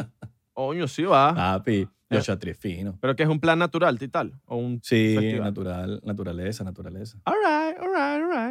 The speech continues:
Speaker 1: right. Me gusta, me gusta. Lo voy a, lo voy a
Speaker 2: Googleen, googleen Joshua Tree.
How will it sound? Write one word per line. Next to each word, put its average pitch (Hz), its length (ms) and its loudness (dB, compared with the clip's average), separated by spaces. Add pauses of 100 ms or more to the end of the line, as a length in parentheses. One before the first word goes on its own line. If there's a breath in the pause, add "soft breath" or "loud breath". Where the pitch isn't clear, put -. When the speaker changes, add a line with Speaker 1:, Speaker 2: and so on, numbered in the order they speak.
Speaker 1:
right. 220 100 -12
Me 120 120 -4
gusta, 117 280 -2
me 107 100 -8
gusta. 120 220 -6
Lo 104 100 -6
voy 104 120 -6
a, 123 160 0
lo 113 120 0
voy 113 140 0
a 123 260 2
Speaker 2:
Googleen, 120 460 6
googleen 135 640 6
Joshua 165 560 4 (180)
Tree. 110 380 4